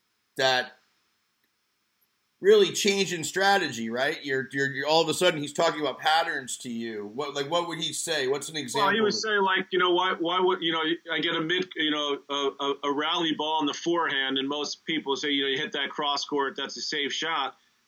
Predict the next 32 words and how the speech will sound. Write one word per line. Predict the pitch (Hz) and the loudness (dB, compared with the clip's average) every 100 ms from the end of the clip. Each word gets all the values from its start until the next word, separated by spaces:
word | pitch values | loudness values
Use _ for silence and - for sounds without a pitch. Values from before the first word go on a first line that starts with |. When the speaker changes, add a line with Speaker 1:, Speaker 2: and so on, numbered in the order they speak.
| - | -20
Speaker 2:
And | 143 | -12
he | 160 | -10
would | 156 | -10
say, | - 156 151 | -6 -6 -4
"Well, | 156 147 | -8 -2
well, | 151 151 _ _ _ 151 | -2 -2 _ _ _ -2
you | |
know, | 151 | 0
how | 147 170 | 2 2
do | 170 | 2
you | 165 | 2
wanna | 156 160 151 143 _ _ _ _ _ _ - | 2 0 0 -4 _ _ _ _ _ _ -6
play | 170 160 | -2 0
this | 139 | -2
point?" | - 190 180 120 - - | -2 -2 -2 -2 -8 -8
I | 127 | -4
said, | 156 | -2
"Well, | 143 143 | 0 0
I, | 143 | 0
you | 139 147 | -2 -2
know, | 143 | -2
like | 151 - | -4 -8
to | - _ _ - | -14 _ _ -6
freaking | 165 160 | -2 -2
hit | 147 143 | -2 -2
a | |
backhand, | 123 180 202 147 117 | -2 -2 -2 -4 -2
like | 120 131 | -4 -4
a | |
rip | 123 160 | -4 -6
a | 127 | -6
backhand." | 139 180 196 117 | -4 -2 -2 -6